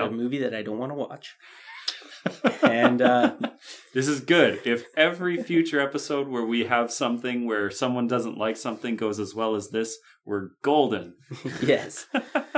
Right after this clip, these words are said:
Speaker 2: Uh, one thing I do wanna actually mention to all of us, all of our listeners out here is, uh, please, if you're listening on Spotify or iTunes, uh, Apple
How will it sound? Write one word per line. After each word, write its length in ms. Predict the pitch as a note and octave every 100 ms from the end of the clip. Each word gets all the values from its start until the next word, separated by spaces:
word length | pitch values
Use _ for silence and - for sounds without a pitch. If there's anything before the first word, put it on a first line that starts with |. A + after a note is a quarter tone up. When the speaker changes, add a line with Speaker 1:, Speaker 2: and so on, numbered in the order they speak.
| - -
Speaker 2:
Uh, 220 | C#3+ C3+
one 200 | C3+ F#3+
thing 140 | G3+ F#3+
I 80 |
do 180 | D#3 E3+
wanna 220 | E3+ D3+
actually 300 | B2+ B2 -
mention 320 | B2 A#2+ B2 A#2
to 100 | A2
all 160 | D#3+
of 80 | E3+
us, 160 | C#3+ -
all 240 | - C3 D3+
of 80 | D3
our 140 | C3
listeners 360 | B2+ C3+ A2+ G#2+
out 140 | G#2
here 220 | G2+ G#2
is, 180 | G#2 G2+
uh, 160 | G#2+ G2
please, 320 | - F#3+ D#3 A2
if 140 | -
you're 240 | A#2+ A2+ - _ _ _ -
listening 400 | D3 C#3+ C#3 C3
on 300 | B2 A#2 A2+
Spotify 760 | - B2+ A#2+ A#2+ A#2+ A2+ A2+ A2
or 300 | G#2 G2 - -
iTunes, 600 | G#2+ A2+ - A#2 A2+ A2 G#2+ - _ _ _ _ _ _ -
uh, 240 | G#2 G2+ -
Apple 680 | A#2+ B2 - A#2 A#2 A2